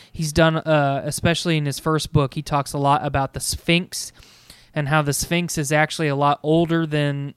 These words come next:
than, um, and, and I'm paraphrasing, and, and d-, don't quote me exactly 'cause it's been years since I've read this book,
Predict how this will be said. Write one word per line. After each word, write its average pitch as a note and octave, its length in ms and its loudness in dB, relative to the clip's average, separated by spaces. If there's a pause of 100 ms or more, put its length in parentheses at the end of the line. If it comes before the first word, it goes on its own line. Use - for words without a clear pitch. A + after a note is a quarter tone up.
(140)
than, C3+ 680 -4
um, C3 560 -6 (1080)
and, D3 180 -2
and C#3+ 260 -4 (120)
I'm C#3+ 160 -4
paraphrasing, C#3+ 760 0
and, C3+ 140 -6
and D3 200 -6
d-, D3+ 180 -6
don't D3+ 200 -2
quote D3+ 220 0
me C#3+ 120 -4
exactly C3+ 420 -2
'cause C3+ 160 -10
it's C3+ 140 -8
been C#3 200 -4
years C#3 320 -4
since C#3+ 180 -10
I've C3 140 -6
read C3 160 -8
this B2+ 160 -12
book, C#3 280 -4